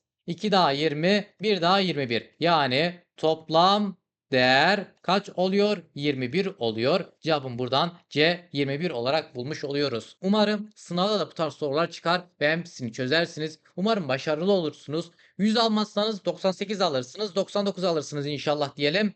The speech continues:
Hatta bir tane daha dua ekleyelim. Umarım sınavda sınav kağıdını gördüğünüzde bu şekilde şaşırmazsınız diyelim.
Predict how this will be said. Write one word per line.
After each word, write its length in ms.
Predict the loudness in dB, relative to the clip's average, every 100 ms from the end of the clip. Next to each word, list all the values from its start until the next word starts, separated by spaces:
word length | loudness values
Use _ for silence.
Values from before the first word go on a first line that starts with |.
| 0
Hatta 420 | 0 2 0 2
bir 80 | 0
tane 220 | 0 2
daha 200 | 2 4
dua 180 | 4 2
ekleyelim. 460 | 2 0 0 -2 -6
Umarım 360 | -2 0 -2
sınavda 640 | -6 0 0 4 2 2 -4 _
sınav 360 | -4 0 0
kağıdını 240 | 0 -2 0
gördüğünüzde 440 | 2 2 2 -4
bu 40 | -2
şekilde 460 | -4 0 -2 -2
şaşırmazsınız 840 | 0 0 0 2 2 0 -6 -6 0
diyelim. 400 | 4 6 4